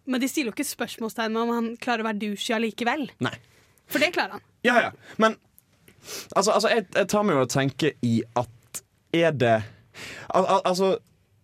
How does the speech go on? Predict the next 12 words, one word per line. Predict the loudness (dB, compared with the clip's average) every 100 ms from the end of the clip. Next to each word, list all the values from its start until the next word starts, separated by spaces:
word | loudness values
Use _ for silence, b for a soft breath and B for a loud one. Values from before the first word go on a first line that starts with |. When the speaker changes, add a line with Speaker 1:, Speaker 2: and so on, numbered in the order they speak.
| -2
Speaker 2:
selv | 0 2 2
om | 2
idealet | 0 2 4 4 0
forandrer | 0 0 2 0 -2
seg, | -2 -4 -8 _ _
så | -2 0
er |
det | 2
jo | 0
fortsatt | 0 0 0
et | -2
ideal. | 0 2 2 0